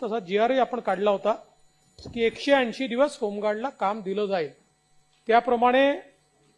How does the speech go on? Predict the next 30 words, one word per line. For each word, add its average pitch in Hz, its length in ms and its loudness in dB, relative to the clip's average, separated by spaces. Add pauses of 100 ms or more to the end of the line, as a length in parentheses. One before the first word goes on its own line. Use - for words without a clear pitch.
(140)
डीजींनी 240 680 -4
सोळा 247 420 6
हजार 240 300 4
होमगार्ड 233 400 4
करता 226 420 2 (640)
त्यावेळेच्या 247 560 4
रिक्विजिशन 240 580 -4
दिलं 240 200 0
होतं 247 240 4 (760)
आणि 220 160 -2
सोळा 247 320 6
हजार 262 220 6
होमगार्डला 247 460 2
आपण 240 200 0
ते 269 120 -6
काम 233 300 -2
देखील 262 340 -6
जानकर 202 340 -6
साहेब 226 220 -6
दिलं 202 180 -4
होतं. 180 220 -8 (960)
दरम्यानच्या 262 400 0
काळात, 285 460 6
अ, 277 160 6
मागच्या 226 380 -2
सरकारमध्ये 254 580 0
दोन 226 260 -2
हजार 262 220 2
वीस 233 300 -6
साली 175 300 -2